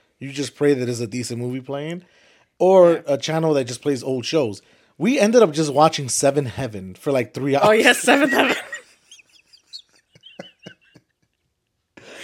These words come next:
Speaker 1: Oh, and then we also watched How to Train Your Dragon. I was like, "This
Speaker 2: Oh, yeah,
Speaker 1: movie,"
Speaker 2: How to Train Your Dragon.
Speaker 1: I was like, "This movie's fucking good." <laughs>
Speaker 2: Shout out to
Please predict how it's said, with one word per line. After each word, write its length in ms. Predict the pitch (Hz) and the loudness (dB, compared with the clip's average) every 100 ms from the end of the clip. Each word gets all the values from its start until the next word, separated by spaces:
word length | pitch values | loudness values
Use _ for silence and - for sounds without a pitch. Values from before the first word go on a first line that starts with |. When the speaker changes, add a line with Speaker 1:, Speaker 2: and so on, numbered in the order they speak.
| - - - | -18 -18 2
Speaker 1:
Oh, 200 | 247 247 | 8 8
and 80 | 208 | 8
then 100 | 214 | 6
we 100 | 226 | 6
also 300 | 226 269 214 | 6 6 6
watched 220 | 202 196 | 6 6
How 100 | 208 | 2
to 100 | 196 | 0
Train 300 | 170 208 185 | 0 0 0
Your 140 | 170 | -2
Dragon. 680 | 160 165 190 165 110 98 - - | 0 2 2 0 -6 -10 -16 -6
I 120 | 160 | 0
was 180 | 202 202 | 0 2
like, 140 | 175 | 0
"This 100 | 180 | 0
Speaker 2:
Oh, 60 | 214 | 0
yeah, 60 | 254 | 2
Speaker 1:
movie," 120 | 262 | 2
Speaker 2:
How 80 | 247 | 0
to 80 | |
Train 220 | - 233 208 | -6 -12 -14
Your 100 | 196 | -16
Dragon. 380 | 202 196 185 190 | -16 -18 -8 -2
Speaker 1:
I 60 | |
was 100 | 247 | 0
like, 80 | 285 | 2
"This 140 | 220 262 | 0 0
movie's 320 | 254 254 302 | 0 0 2
fucking 320 | 254 247 226 | 0 2 2
good." 260 | 262 285 - - - - | 8 8 8 2 -16 -8
<laughs> 40 | 269 - 262 - - - 214 185 - _ _ _ _ | -8 -8 -16 -14 -18 -16 -14 -16 -20 _ _ _ _
Speaker 2:
Shout 220 | - 269 466 | -8 -6 -6
out 80 | |
to 40 | 523 | -4